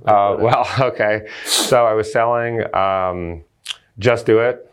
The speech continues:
Speaker 1: shirts,
Speaker 2: Mm.
Speaker 1: Nike. Didn't
Speaker 2: Mm.
Speaker 1: really ask permission, obviously. And, uh, I
Speaker 2: That's
Speaker 1: thought I
Speaker 2: funny.
Speaker 1: created, uh, <laughs> better Just Do It shirts. I mean, today you could never get away with it. And
Speaker 2: Right,
Speaker 1: this
Speaker 2: right,
Speaker 1: was,
Speaker 2: right.
Speaker 1: this was, you know,
Speaker 2: That's funny. <laughs>
Speaker 1: nineteen eighty-six through nineteen ninety. And, and,
Speaker 2: Just
Speaker 1: uh,
Speaker 2: Do It.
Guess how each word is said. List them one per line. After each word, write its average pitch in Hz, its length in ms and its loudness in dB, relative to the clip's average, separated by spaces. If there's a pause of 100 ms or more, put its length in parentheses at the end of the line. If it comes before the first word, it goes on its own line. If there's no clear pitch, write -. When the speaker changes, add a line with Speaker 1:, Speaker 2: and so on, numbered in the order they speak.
(220)
Speaker 1:
shirts, 139 420 2
Speaker 2:
Mm. 147 240 -4
Speaker 1:
Nike. 110 460 0
Didn't 110 220 0
Speaker 2:
Mm. 117 40 0
Speaker 1:
really 107 200 2
ask 101 200 0
permission, 98 380 -4
obviously. 110 640 -2 (460)
And, 104 380 0
uh, 92 360 0
I - 40 -4
Speaker 2:
That's 98 140 -4
Speaker 1:
thought 113 160 2
I 104 80 0
Speaker 2:
funny. 101 100 -12
Speaker 1:
created, 107 640 0
uh, 90 400 2 (240)
<laughs> - 180 -6
better 104 400 0
Just 107 280 -4
Do 107 80 2
It 113 100 0
shirts. 131 300 -2
I 104 60 -4
mean, 98 160 -2
today 107 280 0
you 95 80 -4
could 95 120 -4
never 92 200 -4
get 92 160 0
away 85 200 -2
with 85 180 -6
it. 76 100 -6
And - 100 -12
Speaker 2:
Right, 113 100 2
Speaker 1:
this 98 120 -2
Speaker 2:
right, 110 60 0
Speaker 1:
was, 107 140 -4
Speaker 2:
right. 98 240 -10
Speaker 1:
this - 80 -20
was, 95 200 -4 (100)
you 101 140 -2
know, 87 220 0
Speaker 2:
That's 87 160 -6
funny. 110 120 0
<laughs> - 0 -
Speaker 1:
nineteen 107 500 -2
eighty-six 104 1600 -2
through 113 120 0
nineteen 101 340 -2
ninety. 98 440 -2
And, 92 340 -6
and, 90 340 -4
Speaker 2:
Just 87 280 -2
Speaker 1:
uh, 85 120 -4
Speaker 2:
Do 87 60 -8
It. 90 180 -10